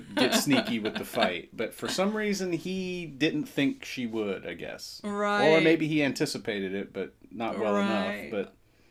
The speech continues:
Speaker 2: Exactly. And so they, they proceed, uh, to do hand-to-hand combat, at which point she pulls out throwing knives
Speaker 1: Mm-hmm.
Speaker 2: and takes the opportunity when Hugh looks around the corner of throwing one at Hugh,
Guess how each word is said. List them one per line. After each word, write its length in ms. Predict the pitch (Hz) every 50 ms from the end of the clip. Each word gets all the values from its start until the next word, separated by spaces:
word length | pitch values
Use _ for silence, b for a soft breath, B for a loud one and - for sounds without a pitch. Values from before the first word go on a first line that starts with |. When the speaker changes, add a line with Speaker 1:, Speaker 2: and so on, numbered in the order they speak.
| _ - 202
Speaker 2:
Exactly. 920 | 202 196 190 190 185 175 170 175 190 - - 185 175 175 180 190 196 - -
And 240 | - - 202 196 196
so 340 | - - - 208 208 214 208
they, 600 | 196 214 208 214 214 220 220 220 214 196 - - 196
they 180 | 190 202 202
proceed, 640 | 214 - 214 214 - - 226 220 220 202 196 - - -
uh, 480 | - - - - - 202 190 180 180
to 100 | 190 196
do 200 | 190 196 220 202
hand-to-hand 580 | 202 196 208 208 208 202 196 202 196 190 190 185
combat, 560 | - 208 196 196 196 190 185 185 185 180 - -
at 160 | 202 190 -
which 240 | - 185 - - -
point 300 | - 208 190 180 180 175
she 640 | - - - 190 190 190 190 190 185 180 180 175 - _
pulls 260 | - - 180 185 190 196
out 200 | 185 175 - -
throwing 300 | 196 196 196 185 180 180
knives 480 | 170 - - - - - - - - - b b b b
Speaker 1:
Mm-hmm. 400 | 113 107 101 98 90 101 95 85 82 - _ _ -
Speaker 2:
and 460 | 185 180 180 175 175 170 175 180 175
takes 260 | - - 202 185 185 -
the 140 | - 196 185
opportunity 640 | 185 185 185 185 180 - - 208 202 196 196 190 190
when 180 | 190 185 180 180
Hugh 420 | 180 196 190 190 185 180 185 185 190 _ _ _ - _ _
looks 300 | - 202 196 180 - -
around 220 | 202 190 185 180 -
the 60 | 165
corner 420 | - - 214 208 190 170 160 165 165
of 100 | 165 170
throwing 360 | - 170 160 156 165 160 -
one 120 | - -
at 80 | - -
Hugh, 560 | - - - 170 165 165 - - - 202 196